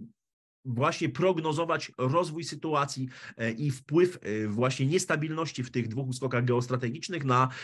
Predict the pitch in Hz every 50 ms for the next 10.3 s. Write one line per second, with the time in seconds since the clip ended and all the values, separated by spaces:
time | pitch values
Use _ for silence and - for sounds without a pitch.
0 | - 113 - 123 117 120 - - 165 160 - 160 147 147 147 - - _ _ -
1 | - 110 110 107 - 143 131 151 143 135 131 127 131 131 127 120 120 120 117 113
2 | 120 120 139 147 170 156 135 123 - - 156 151 - 147 123 - 131 127 - -
3 | 131 127 - 147 131 127 123 127 127 - 127 123 127 123 120 - 117 113 - -
4 | - - - - 104 113 127 131 131 123 123 120 120 120 120 120 117 110 104 98
5 | - - - - - - _ _ - 135 165 160 - - 190 180 175 - 175 165
6 | 156 190 208 202 175 - - 151 151 156 156 156 147 - - 127 120 127 143 156
7 | 160 - - 156 135 131 123 - - 113 117 113 117 120 127 143 127 143 131 156
8 | 262 285 233 190 175 - - 135 147 135 139 139 127 127 123 123 123 - 127 127
9 | 123 120 123 117 113 - 104 101 107 120 117 156 156 - - - - 190 185 -
10 | 190 190 - - 185 175